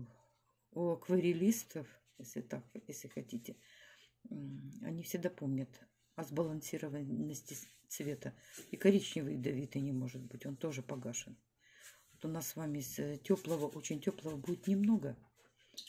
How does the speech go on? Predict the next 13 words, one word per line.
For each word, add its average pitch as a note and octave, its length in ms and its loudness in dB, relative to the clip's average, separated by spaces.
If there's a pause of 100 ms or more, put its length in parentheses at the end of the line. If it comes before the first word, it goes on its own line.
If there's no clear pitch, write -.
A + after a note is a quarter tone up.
(260)
Только - 300 -2
там C3+ 280 -4
огни, F3+ 420 -2 (300)
где-то D3 420 -6
из C3 120 -4
окошечка, - 520 -12
которые. C3+ 520 -6 (540)
Кстати, - 440 0 (260)
мы, E3 500 -4 (180)
э, C3 540 -8 (100)
предполагаем, E3+ 720 6
что - 220 -6
это, D3 680 -6